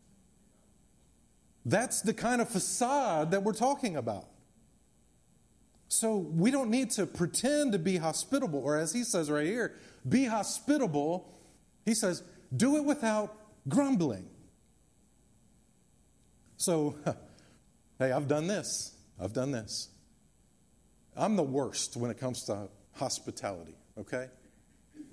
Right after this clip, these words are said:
When I'm in my home, it's like a refuge, okay? I don't want people messing up my refuge. You know, I don't want things getting off balance, you know. Now y'all are like, "I'm never going to his house." <laughs> That's fine. I'll come to your house.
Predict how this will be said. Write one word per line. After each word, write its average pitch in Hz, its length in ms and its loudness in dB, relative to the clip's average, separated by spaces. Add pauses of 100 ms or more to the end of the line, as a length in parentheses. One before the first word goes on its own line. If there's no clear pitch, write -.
(140)
When 131 180 0
I'm 190 160 2
in 190 100 0
my 175 100 2
home, 170 400 0
it's 123 140 -2
like 147 140 -2
a 123 60 0
refuge, 160 1000 0
okay? 139 360 -2
I 139 40 0
don't 147 140 -2
want 156 180 -6
people 170 300 2
messing 156 360 0
up 175 140 -4
my 165 60 2
refuge. 170 960 2 (840)
You 147 100 -2
know, 147 60 2
I 165 40 4
don't 175 80 4
want 180 180 0
things 185 220 2
getting 190 220 2
off 185 240 2
balance, 180 600 2
you 190 120 0
know. 170 280 -2
Now 135 240 0
y'all 123 260 2
are 113 40 0
like, 101 240 -4
"I'm 107 160 -4
never 151 160 0
going 151 220 0
to 151 60 0
his 180 140 -2
house." 95 440 -6 (1800)
<laughs> - 880 -18
That's 143 160 0
fine. 139 240 -2
I'll 123 120 -2
come 131 160 -4
to 147 80 0
your 147 120 2
house. 76 360 -10